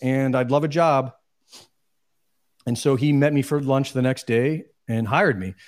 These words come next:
And when he hired me, I wasn't even, I mean, I was hired to do, like, three different things to help edit. At the time, Jones was doing a lot of podcasting from a small studio, so I was gonna help him,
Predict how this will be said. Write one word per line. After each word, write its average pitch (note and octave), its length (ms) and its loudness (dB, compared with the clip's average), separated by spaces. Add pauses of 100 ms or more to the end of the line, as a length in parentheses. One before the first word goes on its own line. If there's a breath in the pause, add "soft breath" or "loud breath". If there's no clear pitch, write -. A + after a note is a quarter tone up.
(320 soft breath)
And A#2+ 140 0
when C#3 100 4
he C#3 60 2
hired D#3 360 2
me, D3 240 2
I C#3 140 2
wasn't D3 320 2
even, C#3 180 0
I C#3+ 160 0
mean, C#3+ 120 2
I C#3 60 2
was C#3 120 0
hired C#3 320 0
to A#2+ 80 -2
do, C3 320 0
like, A#2 180 0
three C3+ 200 -4
different A#2+ 260 -2
things G#2 280 -4
to G2+ 80 -12
help A2 280 -4
edit. A#2 380 -2
At A2 120 -8
the A#2+ 60 -10
time, C3 300 -2
Jones B2+ 300 0
was A2 120 -4
doing A#2+ 260 -2
a A2+ 40 0
lot A2+ 140 0
of G2+ 60 -6
podcasting A#2 680 -4
from G#2+ 180 -6
a G2+ 40 -6
small A2 300 -2
studio, G#2+ 480 -2
so G#2+ 180 -6
I G#2 40 -2
was G#2 120 -2
gonna G#2+ 180 -6
help G#2+ 200 -2
him, G#2+ 300 0